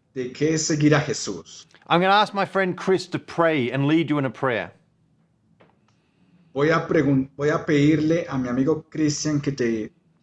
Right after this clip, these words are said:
Speaker 1: guíe en una oración.
Speaker 2: So that you can know what it means to have Jesus with you.
Speaker 1: Para que tú puedas conocer qué es tener a Jesús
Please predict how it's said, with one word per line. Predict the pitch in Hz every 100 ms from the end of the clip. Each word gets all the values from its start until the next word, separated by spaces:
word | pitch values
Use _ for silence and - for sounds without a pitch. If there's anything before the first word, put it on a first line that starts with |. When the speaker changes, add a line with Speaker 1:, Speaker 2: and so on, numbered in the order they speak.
| _
Speaker 1:
guíe | 147 180 170 135 131
en | 123
una | 123
oración. | 131 110 - 139 - - _ _ -
Speaker 2:
So | - 180
that | 180
you | 160 185 233 151 123 - _
can | - 190 165
know | 165 165
what | 160
it | 160
means | 160 151 131 117
to | 135
have | 139 117
Jesus | - 151 131 123
with | 107 113 139 -
you. | 95 78 _ _ _ _ _ _ _ _ _ _ _ _ _ _ _ -
Speaker 1:
Para | 143 135
que | 139
tú | 151 147
puedas | 165 165 165 -
conocer | 160 131 131 139 139 135 -
qué | 147
es | 139
tener | 139 143 143
a |
Jesús | 135 117 - 135 123 117 - -